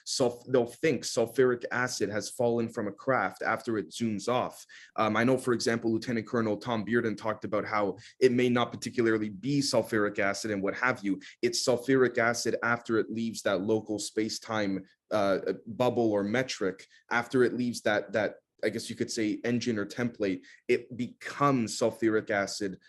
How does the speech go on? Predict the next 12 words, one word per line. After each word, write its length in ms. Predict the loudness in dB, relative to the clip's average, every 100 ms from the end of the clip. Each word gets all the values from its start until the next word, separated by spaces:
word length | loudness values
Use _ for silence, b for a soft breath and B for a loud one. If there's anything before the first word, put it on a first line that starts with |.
| b -4
relative 640 | 2 4 2 0 -4 -4
to 260 | -4 -4 -6 -12
once 360 | -4 -2 0 -2
it 80 |
leaves 460 | -2 -4 -4 -6 -2
that, 300 | 0 2 -2 -4 -2
I 80 | -2
guess 180 | -4
you 60 | -6
could 160 | -6 -2
say, 240 | 0 2
um, 260 | 0 0